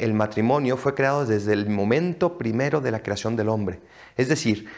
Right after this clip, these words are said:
no es un invento humano, sino un regalo que Dios nos quiso dar precisamente porque nos quiere ver felices. La invitación de Dios no es a sufrir, la invitación de Dios es a una felicidad plena y total. Y por eso, para la mayor parte de las personas,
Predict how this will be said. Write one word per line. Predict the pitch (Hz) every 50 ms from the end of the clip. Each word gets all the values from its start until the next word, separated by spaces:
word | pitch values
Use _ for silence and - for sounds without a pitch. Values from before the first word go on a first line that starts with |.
| - - _
no | 123 135 165
es | 170 165
un | 185 180 180
invento | 170 143 123 123 143 151 147 151 131
humano, | 113 135 143 139 113 101 95
sino | 95 - - 120 135
un | 151 165 160
regalo | 165 165 143 147 147 156 160 156
que | 160 123 104
Dios | 107 120 139 147 156
nos | 147 131 120 -
quiso | - - 143 139 - 135 107
dar | 110 113 113 107 - - - -
precisamente | _ 120 104 110 117 147 147 131 110 104 101 147 147
porque | - - - 107
nos | 104 95 - -
quiere | - 107 101 101
ver | 98 98
felices. | 98 - 95 87 87 90 - - 92 - - - - - - - - - - - -
La | -
invitación | 123 131 127 123 139 127 - 180 185
de | 175 175
Dios | 131 120 113 113 113 - - - -
no | 117 120 135 143 156 165
es | 165 160 123 - -
a | 107
sufrir, | 101 - 92 - - 90 87 - - - -
la | 104
invitación | 104 107 110 107 120 110 - 156 165
de | 156
Dios | 123 117 117 127 135 - - - - -
es | - 120 131 127 - -
a | 123
una | 117 123 135 143
felicidad | 139 - 110 92 90 - - 101 107 113 117 - - - -
plena | 117 117 123 123 135 135 - -
y | 117 107
total. | - 107 - - 170 185 165 170 - - - - - - -
Y | 127 123
por | - 143 165
eso, | 196 190 - - 135 -
para | - 120 104
la | 104 101
mayor | 101 107 113 127 127 127
parte | 127 123 120 - 139
de | 135
las | 147 143 -
personas, | 208 180 - - 110 104 101 104 101 -